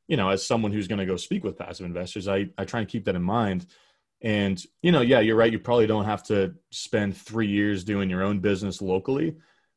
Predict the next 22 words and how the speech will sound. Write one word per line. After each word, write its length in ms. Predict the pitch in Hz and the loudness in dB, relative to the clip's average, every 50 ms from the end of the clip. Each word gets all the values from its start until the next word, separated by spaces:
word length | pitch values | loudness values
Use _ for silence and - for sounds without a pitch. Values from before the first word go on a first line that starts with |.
| _ - 117 | _ 0 4
But 140 | 120 113 | 6 6
I 80 | 110 110 | 6 4
think 300 | - - 156 156 131 - - _ _ _ | 2 2 0 0 0 -2 -10 _ _ _
the 160 | - 113 104 90 | -2 -2 -2 -2
conversation, 840 | - 131 131 131 135 127 - 131 123 113 - 120 107 101 98 90 - | 0 -2 -2 -2 -2 -2 -2 -2 -4 -2 -4 -4 -4 -4 -4 -6 -6
if 140 | 110 101 - | -8 -8 -6
you're 100 | 110 98 | -6 -6
talking 320 | - 110 101 101 - 110 | -4 -4 -4 -4 -6 -6
to 120 | 95 107 101 | -6 -4 -4
an 60 | 95 | -4
investor 360 | 95 87 98 95 - - 110 | -4 -2 -4 -4 -2 -2 -4
about 180 | 98 90 90 87 | -2 -2 -2 -4
a 40 | 85 | -4
local 380 | 87 92 98 104 98 113 101 | -2 -2 -2 -2 0 -2 -4
project 420 | - - 104 90 90 90 92 87 92 | -2 -2 -4 -4 -4 -4 -6 -6 -6
versus 240 | 98 90 92 90 | -6 -6 -8 -8
an 80 | 87 87 | -8 -6
out-of-state 460 | 90 98 98 90 - - 104 95 92 | -4 -4 -4 -4 -6 -6 -8 -8 -6
project, 380 | - 98 92 90 92 87 - - | -4 -4 -4 -4 -6 -8 -12 -14
is 100 | 87 - | -14 -12
so 340 | - - - 117 110 107 101 | -12 -8 -4 -2 0 0 0
different, 420 | 87 95 90 - 95 87 80 | -2 -6 -6 -6 -8 -10 -10